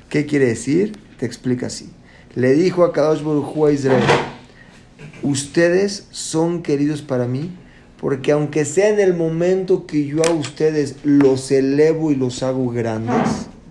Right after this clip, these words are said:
se mantienen siendo los mismos". ¿De dónde lo aprendemos?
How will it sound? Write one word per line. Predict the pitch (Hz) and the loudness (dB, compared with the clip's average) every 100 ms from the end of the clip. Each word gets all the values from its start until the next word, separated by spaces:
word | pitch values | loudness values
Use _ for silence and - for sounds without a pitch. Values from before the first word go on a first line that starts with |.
| - - - - | -20 -20 -20 -16
se | - 127 | -6 -4
mantienen | 120 117 117 127 131 139 135 | -2 -2 -4 -2 -2 -2 -4
siendo | 131 123 120 117 120 | -6 -4 -2 -2 -2
los | 120 117 | -4 -4
mismos". | 151 147 127 117 - - | -6 -6 -10 -12 -18 -10
¿De | 120 | -4
dónde | 127 139 | -2 -2
lo | 120 | -2
aprendemos? | - 110 107 107 131 156 | -4 -6 -8 -8 -10 -12